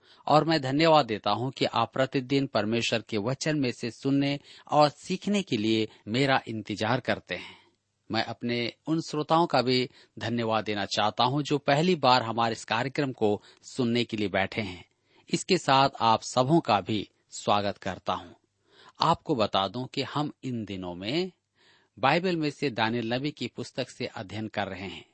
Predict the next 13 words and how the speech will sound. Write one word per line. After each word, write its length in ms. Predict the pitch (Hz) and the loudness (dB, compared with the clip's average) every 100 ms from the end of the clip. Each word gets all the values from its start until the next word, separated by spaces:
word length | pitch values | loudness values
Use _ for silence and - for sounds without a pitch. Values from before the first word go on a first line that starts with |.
| _ _ _ _ _ | _ _ _ _ _
पिछले 300 | 185 - 202 | -6 -2 -2
अध्ययन 340 | - 131 139 147 | -2 -4 -4 -2
में 180 | 147 135 | -2 -2
हम 160 | 117 | -6
सब 240 | 107 117 101 | -6 -6 -4
देख 360 | 95 143 - | 0 -2 0
रहे 220 | 98 95 | -6 -6
थे 220 | - 120 135 | -6 -6 -6
कि 160 | 135 | -6
दानियल 420 | 110 131 147 175 | -4 -2 -2 -4
के 200 | 160 156 | -4 -4
दर्शन 460 | 107 101 95 - 127 | -4 -4 -2 0 -2
में 240 | 95 82 | -4 -10